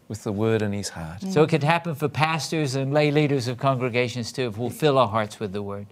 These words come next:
Speaker 1: Exactly, and we can be, not only receive a blessing ourselves, but impart that blessing to others.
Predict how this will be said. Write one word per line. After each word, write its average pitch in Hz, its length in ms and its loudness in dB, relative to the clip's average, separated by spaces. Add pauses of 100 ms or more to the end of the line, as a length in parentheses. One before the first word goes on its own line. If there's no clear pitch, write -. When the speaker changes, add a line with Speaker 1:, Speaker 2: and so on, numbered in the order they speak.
Speaker 1:
Exactly, 95 800 -4 (300)
and 131 140 -2
we 127 100 0
can 123 160 -2
be, 110 180 0
not 117 160 2
only 113 300 0 (220)
receive 117 360 2
a 107 60 0
blessing 113 420 0
ourselves, 95 460 -4
but 107 160 -6
impart 104 480 -4
that 95 220 -4
blessing 87 380 -8
to - 180 -12
others. 87 420 -8